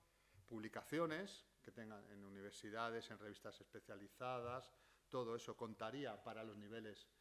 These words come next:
avanzados. Coordinación de proyectos de formación en centros. Los, si tú coordinas un proyecto de formación,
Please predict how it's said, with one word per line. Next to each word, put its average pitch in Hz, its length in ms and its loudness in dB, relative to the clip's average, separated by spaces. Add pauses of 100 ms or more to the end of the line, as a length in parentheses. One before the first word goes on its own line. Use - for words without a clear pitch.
(180)
avanzados. 156 880 2 (800)
Coordinación 135 600 6
de 127 80 6
proyectos 123 460 4
de 113 80 0
formación 107 460 -4
en 98 80 -6
centros. 143 440 0 (120)
Los, 101 180 -6 (420)
si - 160 -8
tú 120 120 -4
coordinas 117 420 -2
un 113 80 -4
proyecto 110 420 0
de 107 60 0
formación, 131 680 0